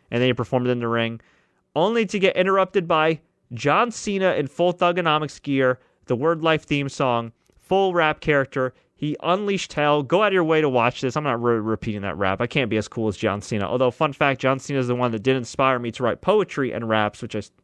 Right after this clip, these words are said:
still write some poetry to this day. And, and, and generally kind of inspired me to write 'cause I was such a big fan of him in seventh and eighth grade. Fun fact, folks. So, yeah, John Cena unleashed verbal hell on Elias.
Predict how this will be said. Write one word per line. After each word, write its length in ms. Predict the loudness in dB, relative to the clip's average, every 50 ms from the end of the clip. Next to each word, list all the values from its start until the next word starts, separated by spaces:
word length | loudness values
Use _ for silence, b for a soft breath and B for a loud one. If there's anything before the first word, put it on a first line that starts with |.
| _ _ _
still 220 | -4 0 2 4
write 160 | 4 4 2
some 120 | 0 -4 0
poetry 320 | 0 0 0 0 -4 -8
to 120 | -6 -6 -6
this 120 | -6 -4
day. 300 | -2 0 2 2 2 0
And, 140 | -2 -6 -10 b b b b b b b b
and, 180 | 0 0 0 0
and 300 | -2 -2 0 0 0 0
generally 340 | 0 -2 0 0 0 0 0
kind 160 | 0 -2 -2
of 40 | -2
inspired 320 | -2 -2 0 0 0 -2
me 60 | -4
to 60 | -4
write 300 | -2 0 0 0 -2 -4 -6
'cause 120 | -6 -6
I 60 | -4
was 160 | -4 -6 -8 _
such 280 | -10 -6 -4 -4 -4
a 60 | -2
big 160 | -4 -4 -2 0
fan 160 | 2 2 2
of 80 | 2
him 100 | 0 -2
in 60 | -4 -2
seventh 260 | 0 0 0 0 0
and 100 | -2 0
eighth 160 | -2 -2 0
grade. 300 | 0 0 2 0 0 -2
Fun 180 | -8 -10 -8 -4
fact, 300 | -4 -2 -2 -4 -4 -2
folks. 300 | -2 -2 -2 -4 -8 b b b b b b b b b b b b b
So, 380 | -4 0 2 2 2 2 0 _ _ _ _ _ _ _ _ _ _ _ _ _ _ 0
yeah, 220 | 0 0 0 0
John 240 | 2 2 2 2 0
Cena 400 | -2 -4 -2 0 0 -2 -2 -6 -10 _ _ _ _ _ _ _ 0
unleashed 460 | 0 0 2 0 -2 -2 -4 -10 -14 -10
verbal 360 | -2 0 0 2 2 2 2
hell 200 | 2 4 2 2
on 100 | 2 0
Elias. 600 | 0 0 2 2 2 2 2 0 -2 -6 -12 -20